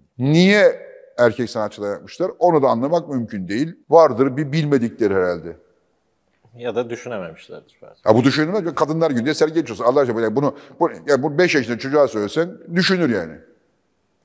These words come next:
Speaker 2: Ben yine de düşünemediklerini düşünüyorum.
Speaker 1: Düşünmek istemiş olabilirler belki. Düşünülür çünkü. Ya bu düşünecek bir şey mi ya?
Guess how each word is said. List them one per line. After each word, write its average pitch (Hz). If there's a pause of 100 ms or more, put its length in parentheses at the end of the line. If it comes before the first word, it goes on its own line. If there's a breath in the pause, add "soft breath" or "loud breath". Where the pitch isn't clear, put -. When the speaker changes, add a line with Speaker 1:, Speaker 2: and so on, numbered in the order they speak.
(180)
Speaker 2:
Ben 120
yine 120
de 107
düşünemediklerini 95
düşünüyorum. 92 (760 loud breath)
Speaker 1:
Düşünmek 185
istemiş 147
olabilirler 87
belki. 80
Düşünülür 151
çünkü. 170
Ya 85
bu 101
düşünecek 117
bir 107
şey 165
mi 120
ya? -